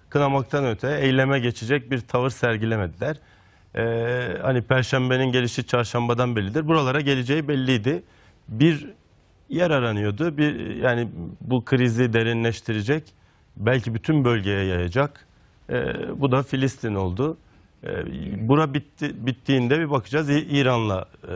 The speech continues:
problem yaşanacak. Bir bahane bulmak kolay. Amerika da bu işin bahanesini arıyor. İşte İsrail'le, bölgedeki,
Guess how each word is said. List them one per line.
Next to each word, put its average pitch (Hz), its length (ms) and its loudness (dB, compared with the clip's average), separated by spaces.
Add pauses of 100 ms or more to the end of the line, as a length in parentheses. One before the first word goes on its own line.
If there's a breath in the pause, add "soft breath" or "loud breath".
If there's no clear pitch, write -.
(420)
problem 95 400 0
yaşanacak. 85 580 -6
Bir 139 160 0
bahane 135 340 2
bulmak 127 340 -2
kolay. 123 320 -2 (380 soft breath)
Amerika 123 400 0
da 123 100 2
bu 127 80 0
işin 123 360 -4
bahanesini 113 460 0
arıyor. 95 360 -2 (360 soft breath)
İşte 113 300 -4
İsrail'le, 95 600 -4
bölgedeki, 98 640 -2